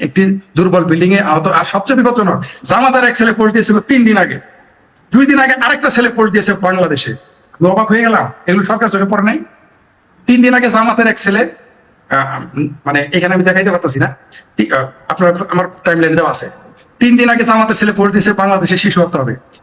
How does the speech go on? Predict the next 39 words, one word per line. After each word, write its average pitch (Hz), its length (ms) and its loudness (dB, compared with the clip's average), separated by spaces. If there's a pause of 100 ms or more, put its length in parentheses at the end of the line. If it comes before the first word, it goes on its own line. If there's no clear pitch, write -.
দুই 220 120 2
দিন 226 120 2
আগে 226 120 0
একজন 220 180 0
পোস্ট 214 200 0
দিয়েছে, 214 240 0
"বাংলাদেশে 185 400 0
বিমান, 190 280 2 (140)
বিমান 185 280 2
ধ্বংস 165 220 2
হবে।" 151 180 -2 (420)
আর 160 120 -4 (100)
এক 202 140 -2
চব্বিশ 220 320 0
ঘন্টা 240 160 2
আগে 240 120 2
পোস্ট 226 200 2
দিয়েছিল 220 340 0
বিদেশ 196 520 -2
থেকে 196 160 0
একজন, 175 260 2
এক 170 140 -2
পেজ 180 200 0
থেকে, 156 240 0 (220)
যে 156 80 0
বাংলাদেশে, 180 640 0
বা 156 120 0
বাংলাদেশ 156 360 -2
না, 135 60 -4
বলছে 180 180 0
একটি 185 140 -2
বিল্ডিং 170 260 2
ভেঙে 180 180 2
যাবে 240 240 0 (320)
এবং 220 300 0
কিছু 196 180 -2
শিশু 175 260 0
মারা 147 160 0
যাবে। 113 200 -4